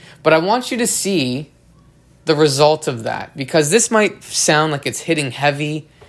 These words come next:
and feels a little bit judgy, and it's like, "Well,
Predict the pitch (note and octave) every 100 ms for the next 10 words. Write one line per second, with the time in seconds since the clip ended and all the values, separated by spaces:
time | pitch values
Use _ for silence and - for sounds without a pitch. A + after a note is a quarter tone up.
0 | _ _ - C3 B2 B2 A#2+ - - _
1 | _ _ _ _ _ _ D#3 D#3+ C#3 D3
2 | D#3 C#3+ C3+ B2 D3+ D#3 C#3+ D3+ D3+ B2+
3 | A#2+ B2 A#2+ A#2+ - _ _ _ _ _
4 | B2 - B2+ C3 C#3 C3 B2